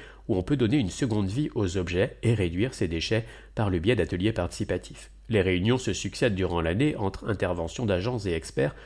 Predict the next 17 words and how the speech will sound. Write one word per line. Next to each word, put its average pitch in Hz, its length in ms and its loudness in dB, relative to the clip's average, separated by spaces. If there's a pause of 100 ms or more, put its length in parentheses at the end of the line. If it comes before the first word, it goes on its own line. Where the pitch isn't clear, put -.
(320)
pour 113 100 0
qu'on 127 140 0
prenne 180 260 2
connaissance 127 540 0
de 101 120 0
ce 113 160 -4
qui - 220 -2
avait 87 160 0
déjà 117 300 2
été 110 180 0
mis 95 160 0
en 80 120 -2
place - 420 0 (440)
et 98 140 2
moments 117 320 4
d'échange 98 540 0
d'idées. 87 460 -4